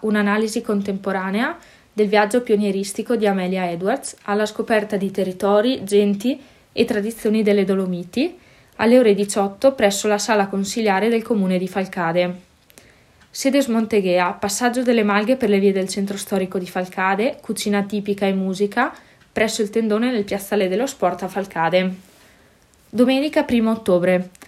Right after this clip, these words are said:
escursione con la sezione Cai Civetta Marmolada al gruppo del San Sebastiano da Malga a Caleda. Al museo con l'esperto presso il Museo Vittorino Cazzetta di Selva di Cadore per tutta la giornata.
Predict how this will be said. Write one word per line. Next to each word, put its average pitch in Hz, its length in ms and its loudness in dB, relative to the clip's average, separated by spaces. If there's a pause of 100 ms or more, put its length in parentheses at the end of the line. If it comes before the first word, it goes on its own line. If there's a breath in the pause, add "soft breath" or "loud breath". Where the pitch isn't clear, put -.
(260 loud breath)
escursione 254 640 0
con 277 100 -2
la 214 80 2
sezione 226 480 -2
Cai 214 240 2
Civetta 208 380 -2
Marmolada 202 720 2 (420 loud breath)
al 226 200 0
gruppo 240 280 0
del 202 160 2
San 202 460 -2
Sebastiano 196 1000 -4
da 220 160 0
Malga 190 320 0
a 196 60 -4
Caleda. 175 600 -2 (1000 soft breath)
Al 233 160 2
museo 247 320 4
con 277 120 2
l'esperto 226 600 2
presso 226 340 0
il 214 60 2
Museo 208 320 4
Vittorino 202 460 0
Cazzetta 196 540 -2
di 247 120 -2
Selva 196 280 0
di 190 120 -4
Cadore 208 400 2
per 262 200 -2
tutta 196 260 -2
la 190 100 2
giornata. 180 760 -2